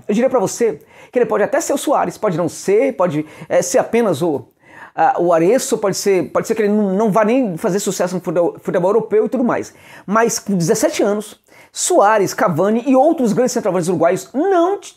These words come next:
tiveram os números que teve o Matias Arezzo, né?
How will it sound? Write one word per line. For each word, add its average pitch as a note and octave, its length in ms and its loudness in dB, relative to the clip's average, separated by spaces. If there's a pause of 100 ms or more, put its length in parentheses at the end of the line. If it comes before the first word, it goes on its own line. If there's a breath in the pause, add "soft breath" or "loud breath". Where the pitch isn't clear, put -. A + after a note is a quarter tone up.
tiveram F#3 500 0
os A3 140 -2
números D#3+ 300 -2
que E3+ 80 -10
teve C#3 400 -6 (380 soft breath)
o G3+ 360 0
Matias E3 320 -4
Arezzo, A2 440 -6 (300)
né? D#3 200 -6